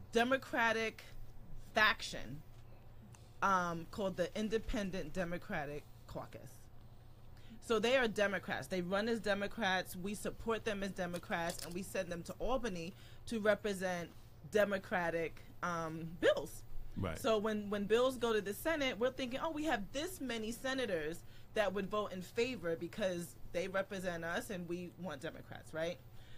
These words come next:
Speaker 1: So he and eight other senators have decided that they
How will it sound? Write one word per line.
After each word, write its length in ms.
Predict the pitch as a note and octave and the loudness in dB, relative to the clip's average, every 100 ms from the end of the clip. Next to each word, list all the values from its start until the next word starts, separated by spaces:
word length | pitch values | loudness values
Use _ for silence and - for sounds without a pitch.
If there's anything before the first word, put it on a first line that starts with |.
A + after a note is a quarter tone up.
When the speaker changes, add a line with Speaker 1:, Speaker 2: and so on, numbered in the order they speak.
| - - | -10 2
Speaker 1:
So 180 | C4+ A#3+ | 4 4
he 440 | B3 C#4+ D4 D#4 - | 4 0 0 -2 0
and 140 | G#3 - | -2 0
eight 180 | A#3 - | 0 2
other 220 | G3+ F#3 | 0 0
senators 580 | F3+ G3+ G#3 G3+ F3+ D#3+ | -2 -2 -2 -2 -2 -2
have 160 | F3+ F3 | -2 -4
decided 580 | F3+ F3+ F3+ E3 E3 D#3 | -4 -2 -2 0 -2 -2
that 240 | E3+ D#3+ - | -2 -2 0
they 400 | G3 G#3 F3+ | 2 2 0